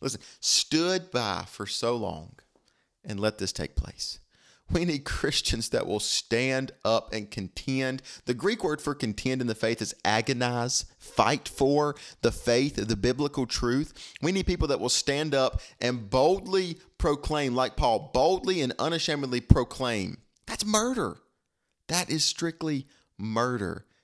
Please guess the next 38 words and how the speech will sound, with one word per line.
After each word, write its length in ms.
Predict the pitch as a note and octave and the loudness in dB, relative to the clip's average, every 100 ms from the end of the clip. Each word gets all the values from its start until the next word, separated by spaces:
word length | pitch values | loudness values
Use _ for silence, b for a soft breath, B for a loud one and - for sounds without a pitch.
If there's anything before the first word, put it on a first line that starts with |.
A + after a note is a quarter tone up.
| - | -6
And 200 | G#2 G2 | -4 0
that 200 | B2+ A2+ | 0 2
right 220 | C3 C3 | -2 -2
there 140 | B2+ | -2
is 100 | A2+ | -2
under 240 | A2 A2+ G2 | -4 -4 -4
attack 380 | F#2+ - G2 G2+ | -4 -2 -2 -2
in 80 | |
our 100 | G2 | -2
world. 160 | G2 G2+ | 0 0
And 80 | G2 | 0
actually, 240 | A2 A2+ | -4 -4
that 160 | G2+ A2 | -4 -2
is 80 | G2 | -4
winning 520 | G2 A2+ G#2 F2 E2+ b b b b | -6 -6 -6 -8 -12 b b b b
in 160 | - F#2+ | -6 -2
our 300 | F#2 F#2+ F#2 | 0 0 0
world 320 | F#2 G2 F#2 | 0 0 -2
right 280 | D2 E2+ - | -2 -2 0
now. 240 | G2 F#2 E2 | -2 -2 0
As 180 | F#2+ | -2
I 140 | - G#2 | -2 -2
think 180 | B2 A#2 | -2 -4
it's 140 | G#2 | -4
like 140 | G2+ - | -4 -2
eight 160 | B2 | -4
hundred 400 | A#2 B2+ A#2+ G#2+ | -2 -4 -4 -4
thousand 420 | - G#2+ A2 G2+ F2+ | 0 0 0 -2 -2
babies 380 | G2 G#2+ G2 | -2 -2 -4
a 80 | - | -6
year 520 | E2+ F2+ E2 A#1+ - - b b b - | -8 -8 -8 -8 -12 -18 b b b -6
in 140 | A2 | -2
America 480 | G#2 G2+ G#2 F#2+ - | 0 0 0 0 -2
are 180 | - F#2 | -2 -2
murdered 640 | F2+ F#2+ G2 F2 E2 - - _ _ _ _ _ _ _ _ | -2 -2 -2 -2 -6 -8 -18 _ _ _ _ _ _ _ _
in 140 | C3+ D3 | -4 -2
our 120 | C#3+ | -2
streets, 720 | - - D#3+ D3+ - - - | -2 0 0 -2 -4 -4 -4